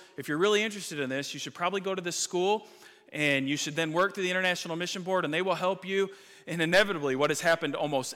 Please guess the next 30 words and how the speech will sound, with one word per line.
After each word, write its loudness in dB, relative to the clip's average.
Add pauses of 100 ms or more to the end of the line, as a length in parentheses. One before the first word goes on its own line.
every 0
time 0
I've 2
had -2
these -6
conversations -6
with -12
these -10
people -10
and -10
they're -10
calling, -6
you -10
know -6
what -6
they -12
end -10
up -12
saying? -14 (720)
"I 0
am -8
not -10
doing -12
that." -20 (1800)
And -6
I -6
said, -12
"Well, -12
why 0
not?" -2